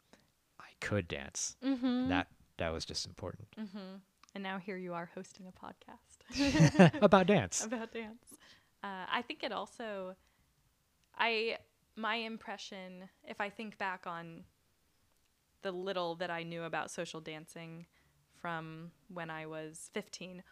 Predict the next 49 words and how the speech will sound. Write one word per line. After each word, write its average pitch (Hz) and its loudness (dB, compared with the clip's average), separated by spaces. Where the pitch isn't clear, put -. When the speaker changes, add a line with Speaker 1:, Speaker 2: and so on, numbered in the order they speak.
Speaker 2:
Well, 247 -4
okay, 214 -12
so 208 -14
here's 247 -8
actually 208 -8
an 185 -10
interesting 185 -10
element 165 -8
that 165 -10
will 170 -10
tie 170 -8
into 170 -12
this, 175 -10
which - -10
is 170 -12
that 165 -8
the 202 0
little 240 4
I 202 4
did 214 0
know 226 0
actually 185 -2
came 175 -8
from 170 -8
my 156 -6
grandmother. 285 -6
Speaker 1:
Hmm. 160 -2
Speaker 2:
She 117 -8
didn't 226 -4
do 190 -4
Latin 196 4
dance, 320 0
but - -6
she, 208 -6
growing 190 2
up, 175 0
I 170 -2
was 180 -2
always 175 -2
aware 165 -2
of 165 -4
how 165 -4
she, 165 -6
uh, 165 -10
she - -8
lived 180 -6
in 160 -6
Alabama, 160 -8
and 160 -8